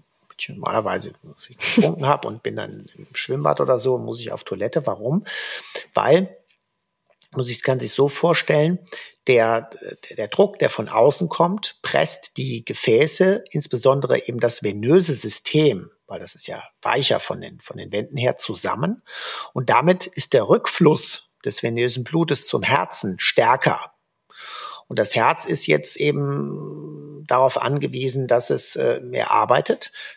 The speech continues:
ja, weil einfach mehr Blut ankommt, das dann wieder weitergepumpt werden muss. Bis dahin, ja, kann man das einfach durch eine Pulsbeschleunigung hinkriegen. Aber dieser Rückstau führt auch letztlich zu Rückstau vom Herzen in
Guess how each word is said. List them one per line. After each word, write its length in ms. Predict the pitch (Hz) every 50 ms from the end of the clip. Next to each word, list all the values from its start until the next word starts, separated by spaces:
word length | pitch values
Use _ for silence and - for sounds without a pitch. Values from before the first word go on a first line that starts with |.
| _ -
ja, 200 | - 151 151 135
weil 160 | 131 131 -
einfach 320 | - 131 135 143 131 -
mehr 160 | - 143 131 -
Blut 340 | - 135 127 135 - -
ankommt, 580 | 139 135 160 - - 151 131 131 147 - - -
das 160 | 123 - -
dann 140 | - 139 120
wieder 200 | 120 117 113 -
weitergepumpt 760 | 98 101 101 - 101 - - - - - - - - - -
werden 300 | - - - - - -
muss. 320 | - - - - - - - - - - - - - _ -
Bis 160 | - - -
dahin, 580 | 110 104 110 127 143 151 156 160 156 160 - - _ _ _ _ -
ja, 320 | - 127 139 147 - - - - - -
kann 160 | - - 127 127
man 100 | 127 120
das 140 | 123 -
einfach 220 | 127 123 123 120 120
durch 220 | - 123 110 - -
eine 80 | -
Pulsbeschleunigung 960 | - - 131 143 147 - - - - - - 120 113 113 104 98 - - 92
hinkriegen. 560 | 90 98 110 127 135 - - 78 82 87 104 - - -
Aber 380 | - 110 110 120 - 175 170
dieser 320 | 170 - 135 117 107 - 113
Rückstau 640 | 135 139 - - - - 80 78 87 220 247 240 -
führt 320 | - - - - 147 - -
auch 160 | - - -
letztlich 680 | 135 127 127 - - - 139 135 120 - - - -
zu 160 | - - 135 127
Rückstau 580 | 117 135 139 - - - - - - 120 127
vom 220 | 127 - - 110 -
Herzen 500 | 101 110 127 143 - - - 151 - -
in 280 | - 135 127 127 123